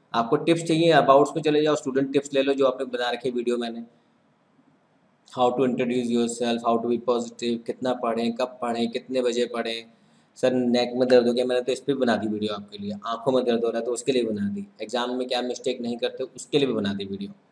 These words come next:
फिर आपने कहा, "नहीं सर मेरे को स्टूडेंट के लिए motivation दो, हम बड़े लथर पथर हो गए हैं।" कोई बात नहीं, ये लो motivation भी ले लो, ठीक है? तो आपने कुछ नहीं करना दोस्तों,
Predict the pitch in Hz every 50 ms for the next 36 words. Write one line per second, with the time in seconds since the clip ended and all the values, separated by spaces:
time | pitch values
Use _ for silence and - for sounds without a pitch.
0 | _ _ _ _ _ _ _ _ _ _ - 131 127 127 131 135 131 135 135 135
1 | 135 135 131 139 135 135 131 131 135 - - 123 123 123 127 127 131 135 131 127
2 | 123 120 135 135 127 123 - 131 123 120 120 117 113 120 120 120 117 - _ -
3 | 113 123 127 131 127 120 117 117 120 117 - 131 127 131 127 - - 123 123 113
4 | 107 113 110 110 110 - - - 170 175 127 117 104 - - 104 101 101 - _
5 | _ _ _ - 131 139 139 135 123 - - - - _ - 113 123 131 131 147
6 | 135 127 - 131 117 113 107 98 95 92 - - _ _ _ _ _ _ _ _
7 | _ _ _ _ _ _ _ _ _ _ _ _ _ _ _ _ _ - 147 147
8 | 170 208 208 202 - - - - - - - 156 151 151 143 139 165 165 156 156
9 | - 151 - 160 160 156 156 151 151 151 151 151 151 147 151 160 170 180